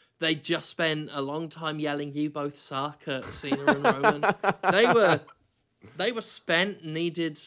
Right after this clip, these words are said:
Speaker 1: time to decompress before the women's match.
Speaker 2: Yeah.
Speaker 1: Unfortunately,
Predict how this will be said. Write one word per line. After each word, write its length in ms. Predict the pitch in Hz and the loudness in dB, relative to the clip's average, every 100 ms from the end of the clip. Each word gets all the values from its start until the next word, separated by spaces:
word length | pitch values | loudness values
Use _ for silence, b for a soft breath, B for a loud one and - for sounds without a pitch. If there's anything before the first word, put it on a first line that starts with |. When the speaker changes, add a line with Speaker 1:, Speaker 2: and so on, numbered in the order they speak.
| - _ _ _ _ - | -20 _ _ _ _ -18
Speaker 1:
time 360 | - 160 160 160 | -6 -4 -4 -6
to 120 | 160 | -8
decompress 800 | 151 147 156 147 - 147 156 - | -8 -8 -10 -10 -6 -6 -6 -10
before 280 | 156 165 147 | -8 -8 -10
the 100 | 151 | -8
women's 400 | 147 156 175 190 | -8 -8 -8 -4
match. 420 | 226 240 - - | -6 -6 -10 -4
Speaker 2:
Yeah. 220 | 110 107 95 _ _ _ _ | 2 2 0 _ _ _ _
Speaker 1:
Unfortunately, 1120 | 170 156 - 240 262 - 208 185 151 165 156 | -4 -4 0 0 0 -4 -6 -6 -4 -4 -6